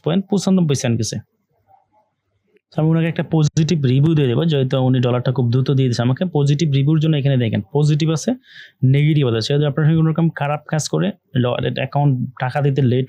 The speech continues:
করে, আপনাকে ঝামেলা করে, তাহলে নেগেটিভ রিভিউ দেবেন। আমরা এখানে একটা পজিটিভ রিভিউ দিয়ে দেবেন। So, আমি তাকে পজিটিভ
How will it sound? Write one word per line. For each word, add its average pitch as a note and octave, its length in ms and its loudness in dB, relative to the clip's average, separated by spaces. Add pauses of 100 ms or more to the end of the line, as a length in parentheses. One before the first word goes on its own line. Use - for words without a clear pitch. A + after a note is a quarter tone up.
করে, D3 160 0 (520)
আপনাকে B2+ 280 -2
ঝামেলা C#3+ 240 0
করে, F3+ 140 0
তাহলে F#3 160 -2 (120)
নেগেটিভ C#3+ 320 0
রিভিউ A#2 180 0
দেবেন। G#2+ 180 -2
আমরা C#3 100 2 (280)
এখানে D3 200 0
একটা E3 100 -6 (120)
পজিটিভ F3 360 0 (100)
রিভিউ A#2+ 180 0
দিয়ে A2+ 120 0
দেবেন। G#2+ 160 -2
So, C#3+ 120 -2
আমি D3+ 140 2
তাকে D3+ 120 -4 (120)
পজিটিভ D#3 320 0